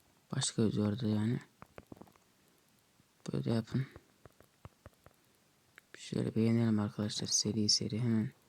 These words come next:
G T yapılır. Geliyor şuradan. Beğenin. G T yapıyorum.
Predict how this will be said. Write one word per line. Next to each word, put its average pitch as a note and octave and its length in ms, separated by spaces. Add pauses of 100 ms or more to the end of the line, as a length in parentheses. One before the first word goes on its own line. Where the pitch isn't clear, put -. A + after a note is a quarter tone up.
(2250)
G A#2 180
T A#2+ 360 (1500)
yapılır. A#2+ 520 (1200)
Geliyor B2+ 380
şuradan. - 400 (640)
Beğenin. B2 420 (920)
G A#2+ 260
T B2 200
yapıyorum. B2 720